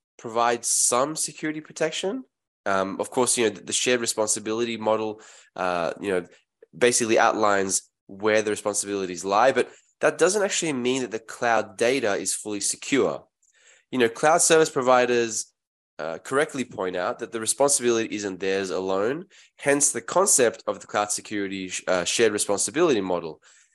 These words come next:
You know, if you take Microsoft, for example, they publish their model for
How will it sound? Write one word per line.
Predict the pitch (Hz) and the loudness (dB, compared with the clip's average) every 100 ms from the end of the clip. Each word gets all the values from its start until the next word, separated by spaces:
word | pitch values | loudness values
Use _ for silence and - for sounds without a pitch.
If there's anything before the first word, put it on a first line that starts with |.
| _ _ - | _ _ -2
You | |
know, | 123 | 2
if | 113 | 2
you | 135 | 2
take | 156 | 0
Microsoft, | 123 127 151 131 - 98 | 2 2 2 0 0 0
for | - 92 | -4 -8
example, | 82 82 80 82 73 _ _ _ | -6 -8 -10 -14 -18 _ _ _
they | 135 | -2
publish | 131 143 127 123 | 2 2 2 0
their | - 127 | 2 2
model | 123 107 101 110 165 - | 4 2 2 0 -4 -12
for | - 98 95 95 | -8 -4 -2 -4